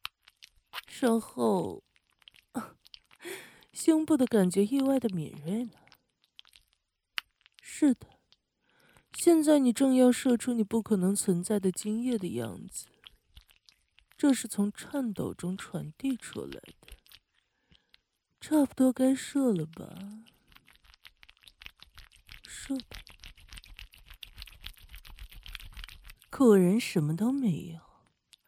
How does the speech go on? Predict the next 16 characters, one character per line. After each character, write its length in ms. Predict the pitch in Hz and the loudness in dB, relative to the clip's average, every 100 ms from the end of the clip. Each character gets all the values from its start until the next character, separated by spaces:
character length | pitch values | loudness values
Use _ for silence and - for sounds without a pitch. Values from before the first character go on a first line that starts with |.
| _ - - - - | _ -20 -20 -20 2
肉 200 | 330 330 | 6 6
棒 200 | - 302 | 6 2
一 140 | 302 | 4
抖 240 | 294 214 151 | 4 4 2
一 140 | 175 | -2
抖 260 | 214 165 - | -4 -6 -8
的。 340 | - 160 180 208 - _ _ _ _ _ - | -14 -14 -16 -18 -20 _ _ _ _ _ 0
为 160 | 277 | 4
了 100 | 247 | 6
给 200 | 247 233 | 4 4
予 100 | 240 | 4
更 260 | 208 240 233 | 4 0 0
强 240 | - 185 | -2 -2
的 100 | 175 | -2
刺 300 | 196 - 220 | -2 -2 -2
激， 480 | 180 - 190 170 180 | -2 -6 -6 -6 -8